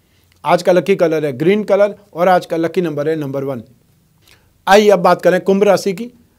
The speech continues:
आपकी राशि से नाइन्थ हाउस में भाग्य भाव में चंद्रमा विराजमान है। ये चंद्रमा मिक्स रिजल्ट ही देता है। नक्षत्र तारा सिद्धांत से विपत्त तारा का सात और अष्टक वर्ग में ट्वेंटी फ़ाइव डॉट,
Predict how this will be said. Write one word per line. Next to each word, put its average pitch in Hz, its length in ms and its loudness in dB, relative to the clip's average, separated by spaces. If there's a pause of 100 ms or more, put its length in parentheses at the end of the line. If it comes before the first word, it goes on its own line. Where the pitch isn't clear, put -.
(220)
आपकी 175 380 0
राशि 185 300 -2
से 202 160 0
नाइन्थ 180 380 0
हाउस 175 220 0
में 170 180 -4
भाग्य 151 280 2
भाव 160 220 0
में 170 120 -4
चंद्रमा 160 400 -4
विराजमान 143 560 -4
है। 185 100 -8 (280)
ये 202 120 4
चंद्रमा 165 360 -4
मिक्स 147 400 -6
रिजल्ट 156 360 -4
ही 160 80 -2
देता 139 240 -6
है। 151 200 -10 (800)
नक्षत्र 185 460 -2
तारा 185 260 0
सिद्धांत 180 380 -2
से 185 120 -4
विपत्त 165 380 -4
तारा 185 200 2
का 175 140 -4
सात 180 360 -4
और 170 120 0
अष्टक 165 240 -4
वर्ग 170 200 -2
में 160 140 -8
ट्वेंटी 156 320 -6
फ़ाइव 170 240 -2
डॉट, 185 340 -2